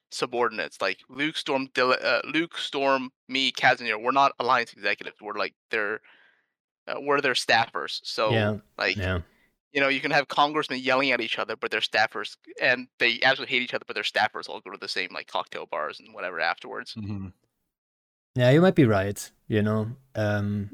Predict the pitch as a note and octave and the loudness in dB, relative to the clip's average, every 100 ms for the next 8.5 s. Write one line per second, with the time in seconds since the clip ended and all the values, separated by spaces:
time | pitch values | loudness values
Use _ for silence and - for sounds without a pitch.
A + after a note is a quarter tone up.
0 | G#2 F#2+ F#2+ F#2 - F#3 F3+ B2+ G#2+ - | -10 -8 -8 -10 2 2 2 -2 -2 -4
1 | G2+ F2 E2 - - - E3+ F#3 - G3+ | -6 -6 -10 -16 -16 0 8 8 8 2
2 | C3+ B2 - - - _ E3+ D3 - - | -2 -4 -6 -8 -20 _ -20 -20 -20 -20
3 | - - - F2+ A#2 A#2 - _ - B2 | -20 -20 -14 -10 -10 -10 -14 _ 2 6
4 | A#2 C3+ F3+ C#3 C3+ B2 C3+ C3 D#3 C3+ | 6 8 6 4 0 4 4 6 4 4
5 | - C#3 B2+ A2+ G#2+ - B2+ A#2 - - | 4 6 6 4 0 2 4 4 0 -2
6 | C3+ C3 C3 C3 B2+ D#3+ D3 G#2+ A2 G2+ | 2 2 4 4 6 6 4 4 2 0
7 | G#2 A2+ C#3 A#2+ A#2 B2+ C#3 - D#3 D3+ | 2 2 2 0 0 2 0 0 2 2
8 | D3+ D3+ D#3 D#3 | 2 4 4 4